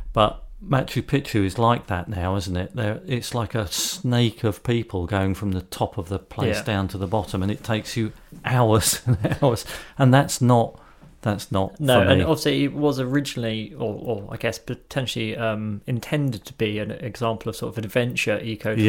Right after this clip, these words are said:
Speaker 1: Yeah.
Speaker 2: go and trek up
Speaker 1: Yeah.
Speaker 2: Machu Picchu. Um, but it has moved into what people would call over tourism. And I've got how it's the negative impacts on the various pillars <laughs> of ecotourism. So, for example, um,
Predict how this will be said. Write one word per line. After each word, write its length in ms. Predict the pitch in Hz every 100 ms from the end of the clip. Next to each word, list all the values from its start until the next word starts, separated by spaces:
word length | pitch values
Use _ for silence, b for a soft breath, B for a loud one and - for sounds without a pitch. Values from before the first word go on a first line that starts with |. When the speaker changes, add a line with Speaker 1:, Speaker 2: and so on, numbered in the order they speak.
| 98 87
Speaker 1:
Yeah. 40 | 104
Speaker 2:
go 140 | 113
and 100 | 110
trek 320 | - - -
up 160 | 110 -
Speaker 1:
Yeah. 180 | 107 95
Speaker 2:
Machu 360 | 101 - - 110
Picchu. 520 | 113 110 - - 135 B B B B B -
Um, 340 | 117 110 110
but 100 | - 120
it 80 |
has 340 | 117 117 107 101 - _
moved 320 | 131 127 120 113
into 200 | 110 110
what 120 | 113
people 280 | 110 - 104
would 160 | 101
call 240 | - 107 117
over 460 | 123 113 98 98 -
tourism. 640 | - - 113 104 95 - 101 B B B
And 80 | 127
I've 140 | 120
got 280 | - 139 -
how 220 | - 135 123
it's 260 | - -
the 140 | - 135
negative 320 | 139 - 127
impacts 420 | 127 117 113 -
on 80 | 117
the 80 | 113
various 460 | 120 117 110 110
pillars 520 | - - 117 107 95 - -
<laughs> 120 | -
of 160 | 120
ecotourism. 640 | 117 113 113 113 120 101 101
So, 180 | 123 113
for 160 | -
example, 600 | 117 135 127 117 - - B B B B B
um, 540 | 113 110 107 104 104